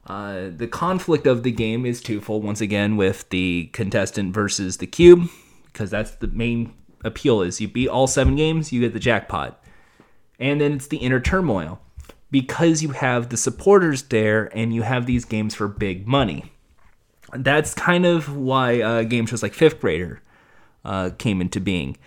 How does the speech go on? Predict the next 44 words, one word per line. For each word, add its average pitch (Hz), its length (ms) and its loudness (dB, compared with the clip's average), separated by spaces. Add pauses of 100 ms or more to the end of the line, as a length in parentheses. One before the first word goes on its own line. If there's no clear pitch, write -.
(380)
Uh, 107 840 -2
because 143 540 2
Are 151 100 2
You 180 60 4
Smarter 190 240 2
Than 160 100 2
Fifth - 260 -4
Grader's 117 480 2
appeal, 107 680 -4 (340)
uh, 107 200 -4
mostly 117 580 0
is, 107 360 -2 (280)
we're 143 140 2
throwing 151 340 4
a 117 60 -4
crap 147 360 -2
load 139 160 6
of 113 100 0
money 127 180 2
at 104 60 -4
you 120 140 0
for 120 120 -4
answering 107 400 -6
really 135 280 4
simple 123 340 2
questions. - 580 -4 (460)
So 123 320 2
there's 123 260 2
that 127 180 0
moment 160 400 4
where 113 100 2
you 156 180 2
have 170 180 2
three 151 220 -2
hundred 127 260 0
thousand 107 400 0
dollars, 131 600 4 (340)
this 175 160 0
question's 185 360 2
for 139 120 -2
half 151 260 4
a 143 60 -2
million 160 400 4
dollars, 78 680 -4